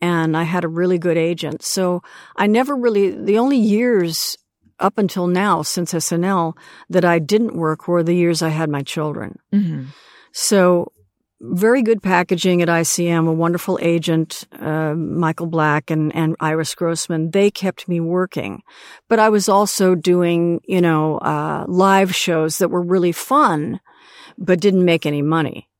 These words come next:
Speaker 2: Mm-hmm.
Speaker 1: But they were great experience. I mean, I did things that I really benefited from, but they were kind of, um, I guess what you would call alternative, like a show that we did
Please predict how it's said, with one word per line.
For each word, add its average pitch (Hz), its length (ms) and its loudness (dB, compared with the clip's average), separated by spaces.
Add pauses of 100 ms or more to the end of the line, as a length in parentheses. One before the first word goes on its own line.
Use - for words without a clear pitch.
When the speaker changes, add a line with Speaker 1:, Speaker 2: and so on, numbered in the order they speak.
(120)
Speaker 2:
Mm-hmm. 156 440 -4
Speaker 1:
But 170 200 2
they 175 120 4
were 180 120 2
great 175 280 2
experience. - 760 -4
I 185 40 0
mean, 185 160 2
I 190 120 2
did 311 460 0
things 247 320 0
that 208 120 -2
I 180 80 0
really 180 640 0 (360)
benefited 185 720 -2
from, - 520 -10 (560)
but 196 160 0
they 196 140 4
were 185 140 2
kind 190 340 0
of, 170 280 -2
um, 156 460 -2 (520)
I 175 100 0
guess 185 380 2
what 185 180 -4
you 180 60 2
would 165 140 -2
call 160 340 0
alternative, 160 880 -2
like 160 220 -4
a 156 40 -4
show 180 300 0
that 165 80 -2
we 170 100 0
did 160 360 0